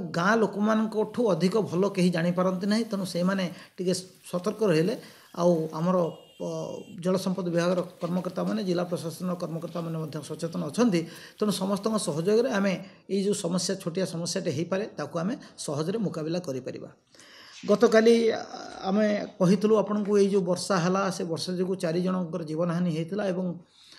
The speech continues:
ଦୁଇ ଜଣ ନିଖୋଜ ଥିଲେ। ଆଜି, ଅନଫର୍ଚୁନେଟଲି, ଆମ ପାଖକୁ ଯେଉଁ ଖବର ଆସିଛି, ସେଇ ଅନୁସାରେ, ଆ, ଉଁ, ନଅ ଜଣଙ୍କର ପ୍ରାଣହାନି ହେବାର ଆମର ଖବର ଆମ ପାଖକୁ ଆସିଛି,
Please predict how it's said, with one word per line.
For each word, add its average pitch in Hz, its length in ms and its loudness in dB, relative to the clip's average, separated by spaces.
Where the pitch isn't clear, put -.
ଦୁଇ 170 180 2
ଜଣ 180 180 2
ନିଖୋଜ 170 440 -2
ଥିଲେ। 208 220 -2
ଆଜି, 160 260 2
ଅନଫର୍ଚୁନେଟଲି, 175 760 -2
ଆମ 160 120 0
ପାଖକୁ 165 420 -4
ଯେଉଁ 165 200 0
ଖବର 170 300 0
ଆସିଛି, 196 400 0
ସେଇ 175 220 2
ଅନୁସାରେ, 180 480 4
ଆ, 160 100 -4
ଉଁ, 156 180 -10
ନଅ 175 280 6
ଜଣଙ୍କର 208 460 4
ପ୍ରାଣହାନି 185 500 2
ହେବାର 175 240 4
ଆମର 156 200 -6
ଖବର 160 460 2
ଆମ 156 120 0
ପାଖକୁ 160 360 -4
ଆସିଛି, 208 380 2